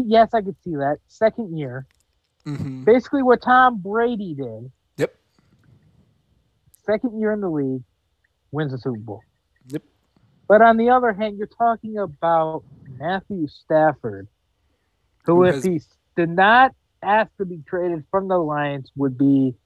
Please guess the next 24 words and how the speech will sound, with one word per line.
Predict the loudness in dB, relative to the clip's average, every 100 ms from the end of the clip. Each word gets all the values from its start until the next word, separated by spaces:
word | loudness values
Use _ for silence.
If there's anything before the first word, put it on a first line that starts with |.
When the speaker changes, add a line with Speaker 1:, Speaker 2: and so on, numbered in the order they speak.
| _ _ -20 -20 -4
Speaker 1:
at | -2 0
the | -4
bottom | -2 4 6 6 4
of | 0 0
the | -4
league, | -2 -2 -2 -2 -6
at | -12
the | -14
laughing | -8 0 0 0 -6
stock | -6 -4 -4 -4
of | -8
the | -6
league. | -8 -10 -10 -4
Speaker 2:
He'd | -4 2
probably | 2 4
retire. | -2 -6 -10 -14 -18 _ _ _ _ _ _ _ _ _ _ -6
He'd |
Speaker 1:
And | -6
Speaker 2:
probably | 2 6 8
Speaker 1:
he |
would | 8 6
probably | 4
Speaker 2:
continue. | 4 4
Speaker 1:
retire. | -2 0 -2 -2